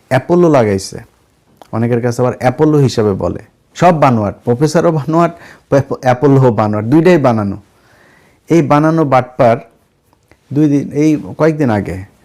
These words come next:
এক ফরিদপুরের লোকের কাছে বলতেছে তারেক রহমান নাকি জায়মা রহমানকে বিয়ে দেওয়ার জন্য তাকে নিযুক্ত করছে, মানে, তাকে দায়িত্ব দিছে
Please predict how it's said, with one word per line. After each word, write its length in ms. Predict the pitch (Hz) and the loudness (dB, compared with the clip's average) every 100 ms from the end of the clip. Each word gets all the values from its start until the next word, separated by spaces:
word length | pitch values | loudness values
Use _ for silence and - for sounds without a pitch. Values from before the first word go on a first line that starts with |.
| _ _ - - _ | _ _ -20 -20 _
এক 160 | - 107 | -6 -4
ফরিদপুরের 520 | - 190 185 - 165 | 2 2 2 0 0
লোকের 340 | 131 117 117 98 | 2 2 0 -2
কাছে 300 | 98 - 92 - _ _ - | -4 -8 -12 -14 _ _ -2
বলতেছে 340 | 117 127 127 | -2 0 -4
তারেক 360 | - 127 139 135 | 0 0 0 0
রহমান 260 | 151 156 | 0 0
নাকি 260 | 160 160 165 | -2 -2 -2
জায়মা 340 | 127 120 131 | 0 2 2
রহমানকে 480 | 135 135 139 143 151 | 2 2 2 0 0
বিয়ে 300 | 135 120 156 | 0 2 2
দেওয়ার 300 | 156 160 156 | 2 0 0
জন্য 240 | 156 170 175 | -2 -4 -2
তাকে 520 | 127 117 127 113 - - | -2 0 0 0 -4 -8
নিযুক্ত 420 | 107 113 131 - | -4 -2 -4 -6
করছে, 260 | 110 98 101 | -6 -6 -6
মানে, 160 | 120 120 | -6 -4
তাকে 180 | 120 | -4
দায়িত্ব 460 | 120 117 131 127 151 | -2 2 2 0 -4
দিছে 360 | 101 95 - | -4 -8 -12